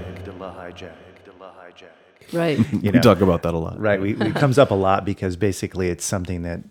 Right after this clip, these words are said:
Speaker 1: you know, most people recognize, you
Speaker 2: Yeah.
Speaker 1: know, road rage or, uh, intense fear, you know,
Speaker 2: Yeah.
Speaker 1: uh, fight, flight, or freeze, that whole
Speaker 2: Yeah.
Speaker 1: thing.
Speaker 2: That's the
Speaker 1: Um,
Speaker 2: central amygdala.
Speaker 1: Oh, okay,
Speaker 2: And those,
Speaker 1: yeah.
Speaker 2: those, the,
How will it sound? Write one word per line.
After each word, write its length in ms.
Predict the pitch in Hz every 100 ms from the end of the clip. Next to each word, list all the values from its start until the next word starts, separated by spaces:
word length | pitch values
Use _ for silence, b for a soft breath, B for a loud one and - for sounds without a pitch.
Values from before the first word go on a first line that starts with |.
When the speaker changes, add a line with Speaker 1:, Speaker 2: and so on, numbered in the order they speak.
| _
Speaker 1:
you 100 | -
know, 100 | 87
most 260 | 92 131 -
people 320 | 117 87 82 _ _ -
recognize, 640 | 98 - 98 87 104 -
you 80 | -
Speaker 2:
Yeah. 80 | 151
Speaker 1:
know, 100 | 90 110
road 220 | 95 95
rage 480 | 98 98 95 92 -
or, 180 | 82 87 B B B -
uh, 200 | 87 101
intense 400 | 107 123 95 -
fear, 500 | - 139 123 120 110
you 140 | 90
know, 160 | 82 82
Speaker 2:
Yeah. 180 | 160 151
Speaker 1:
uh, 280 | 104 90 90
fight, 340 | - - 101 -
flight, 240 | - 95
or 80 | 90
freeze, 540 | - 101 98 92 90
that 160 | 92 87
whole 160 | 90 165
Speaker 2:
Yeah. 100 | 165
Speaker 1:
thing. 200 | 92 95 B B
Speaker 2:
That's 220 | 190 294 -
the 80 |
Speaker 1:
Um, 40 | -
Speaker 2:
central 320 | 320 349 240
amygdala. 460 | 175 156 151 139 - b b b
Speaker 1:
Oh, 140 | 113 127
okay, 80 |
Speaker 2:
And 80 | 220
those, 140 | 254 285
Speaker 1:
yeah. 140 | -
Speaker 2:
those, 260 | - 254 254
the, 180 | 233